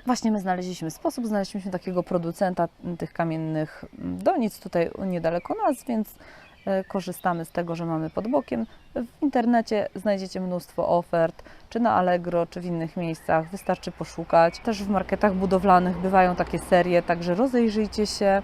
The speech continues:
E, no, chyba że będziecie mieli to szczęście, że właśnie gdzieś takie stare, e, kamienne koryto dorwiecie, e, no, albo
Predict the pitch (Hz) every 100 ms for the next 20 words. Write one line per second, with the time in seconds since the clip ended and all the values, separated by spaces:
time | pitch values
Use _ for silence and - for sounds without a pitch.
0 | - 196 196 208 202 208 202 202 220 208
1 | 202 196 185 - 156 - 277 233 214 220
2 | 196 190 208 202 196 - 185 190 - -
3 | - 180 185 180 180 185 190 180 180 175
4 | 180 - 180 175 170 170 160 - 233 269
5 | - 190 190 196 196 196 185 196